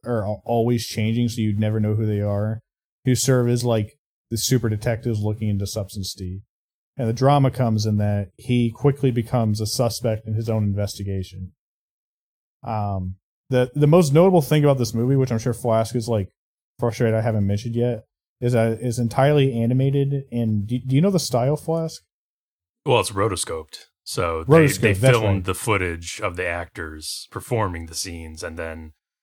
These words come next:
Speaker 2: animated over it, uh, in a very
Speaker 1: Right.
Speaker 2: distinct style.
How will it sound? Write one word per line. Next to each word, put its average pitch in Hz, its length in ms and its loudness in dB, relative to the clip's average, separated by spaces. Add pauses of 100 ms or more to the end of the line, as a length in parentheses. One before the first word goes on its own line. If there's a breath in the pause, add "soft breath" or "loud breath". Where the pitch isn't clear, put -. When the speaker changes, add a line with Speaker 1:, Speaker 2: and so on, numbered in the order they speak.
(140)
Speaker 2:
animated 82 680 -4
over 82 380 -6
it, 82 120 -20 (460)
uh, 82 260 -6
in 90 120 -8
a 92 40 -4
very 92 340 2
Speaker 1:
Right. 85 100 -6 (320)
Speaker 2:
distinct - 400 -4
style. 80 580 -6